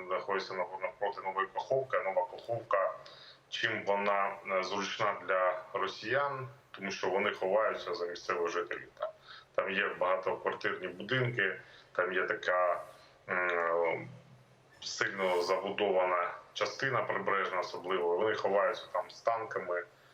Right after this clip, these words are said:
з, е, гранатометами, ну і в тому числі оператори дрони там сидять в цих будинках разом з цивільними. Звичайно,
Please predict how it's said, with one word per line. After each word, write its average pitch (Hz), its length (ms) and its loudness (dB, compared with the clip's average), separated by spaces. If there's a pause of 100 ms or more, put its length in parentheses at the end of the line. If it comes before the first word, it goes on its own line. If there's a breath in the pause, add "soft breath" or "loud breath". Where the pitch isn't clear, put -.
(240 loud breath)
з, 90 200 -8
е, 85 680 4
гранатометами, 92 1200 0
ну 107 120 0
і 90 80 -2
в - 60 -10
тому 95 260 -2
числі - 300 -4
оператори 90 520 2
дрони 107 360 2
там 92 280 2 (420 loud breath)
сидять 95 640 -2 (120)
в - 60 -12
цих - 280 -2
будинках 95 520 0
разом 90 320 0
з - 120 -8
цивільними. 85 500 -2
Звичайно, 90 600 0